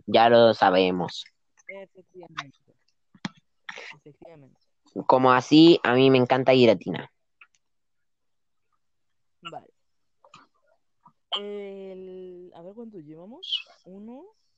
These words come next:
Speaker 2: dos, tres, cuatro, cinco, seis.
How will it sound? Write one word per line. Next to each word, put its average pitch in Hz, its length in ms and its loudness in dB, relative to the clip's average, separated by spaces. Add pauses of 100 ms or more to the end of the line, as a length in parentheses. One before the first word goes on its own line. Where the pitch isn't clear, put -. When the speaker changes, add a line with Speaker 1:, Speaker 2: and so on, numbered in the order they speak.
(140)
Speaker 2:
dos, 190 400 -16 (220)
tres, 185 260 -20 (320)
cuatro, 254 360 -20 (400)
cinco, 214 360 -20
seis. 226 420 -14